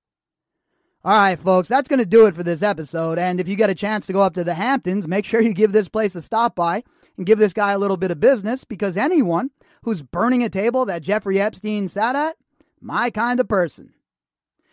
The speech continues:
If you'd like to contact me, you can do that at Bobby Capucci at protonmail dot com.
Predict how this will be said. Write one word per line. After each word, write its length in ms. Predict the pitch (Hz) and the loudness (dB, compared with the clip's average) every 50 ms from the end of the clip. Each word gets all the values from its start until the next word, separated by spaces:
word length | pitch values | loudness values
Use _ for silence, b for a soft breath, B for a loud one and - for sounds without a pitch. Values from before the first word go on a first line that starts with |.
| _ _ _ | _ _ _
If 140 | - 190 185 | -10 -6 -4
you'd 100 | 208 196 | -2 0
like 140 | 208 196 165 | 0 -2 -2
to 80 | 170 | -4
contact 500 | - 220 254 262 240 196 190 185 180 160 | -2 0 2 2 2 0 -2 -4 -4 -4
me, 80 | 175 180 | -4 -4
you 140 | 180 180 180 | -4 -4 -6
can 160 | 185 175 160 | -6 -4 -2
do 140 | 175 180 170 | -2 0 0
that 340 | 180 202 208 190 180 170 - | 2 0 0 0 0 -4 -6
at 300 | 151 170 175 165 123 117 | -6 -8 -8 -8 -8 -4
Bobby 320 | 175 185 202 214 240 233 | 0 0 0 0 0 -4
Capucci 540 | 214 277 196 196 214 208 202 - - 220 196 | -6 -6 -6 -4 -2 -4 -4 -4 -4 -4 -4
at 180 | 175 160 143 - | -4 -4 -6 -2
protonmail 760 | 190 196 202 190 - 202 196 196 202 190 165 170 170 170 | -2 0 0 0 -2 -6 -6 -4 -4 -4 -4 -2 -4 -4
dot 220 | 160 170 165 156 - | -4 -6 -8 -8 -8
com. 360 | - 156 151 147 120 107 98 | -6 -6 -4 -4 -6 -8 -12